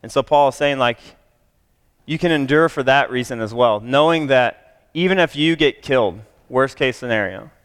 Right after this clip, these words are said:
that will not stop this message from continuing to move forward, because this is God's plan, this is God's word,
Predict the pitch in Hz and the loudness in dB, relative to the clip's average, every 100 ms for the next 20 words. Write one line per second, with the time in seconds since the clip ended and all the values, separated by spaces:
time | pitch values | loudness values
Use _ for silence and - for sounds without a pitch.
0 | _ _ _ _ _ _ _ _ _ _ | _ _ _ _ _ _ _ _ _ _
1 | 131 147 139 135 143 - - 139 139 139 | 0 0 0 0 0 -4 0 2 2 -4
2 | 127 131 123 127 117 127 117 104 _ - | -8 -4 -6 -6 -8 -6 -6 -10 _ -14
3 | 131 151 143 135 127 127 120 - 113 101 | -8 -4 -2 0 -2 -2 -4 -2 -2 -2
4 | 82 - 120 131 120 123 123 127 123 127 | -6 -10 -6 -4 -4 -6 -10 -6 0 0
5 | 117 - 147 156 143 131 117 120 113 117 | -2 -2 -2 0 -4 -8 0 0 0 -2
6 | 135 147 147 | 0 0 0